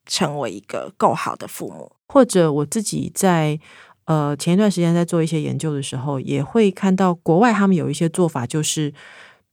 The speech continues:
Speaker 2: 在平衡这个角色的同时，让他未来还可以回到学校继续他的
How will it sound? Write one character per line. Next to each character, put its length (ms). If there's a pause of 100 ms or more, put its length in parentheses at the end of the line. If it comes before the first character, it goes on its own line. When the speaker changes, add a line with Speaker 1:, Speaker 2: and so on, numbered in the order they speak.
(220)
Speaker 2:
在 160
平 220
衡 140
这 80
个 100
角 180
色 140
的 80
同 220
时， 200
让 240
他 220
未 240
来 80
还 180
可 160
以 60
回 240
到 160
学 180
校 220
继 160
续 120
他 140
的 340